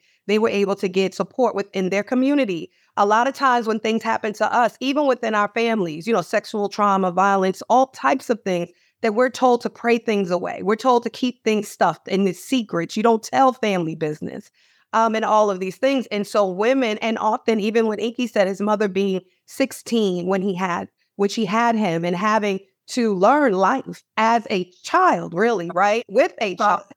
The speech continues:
right? And going through that. And then there are things that she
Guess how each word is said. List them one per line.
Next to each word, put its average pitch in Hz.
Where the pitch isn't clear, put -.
right? 247
And 226
going 269
through 247
that. 202
And 208
then 262
there 233
are 214
things 233
that 226
she 370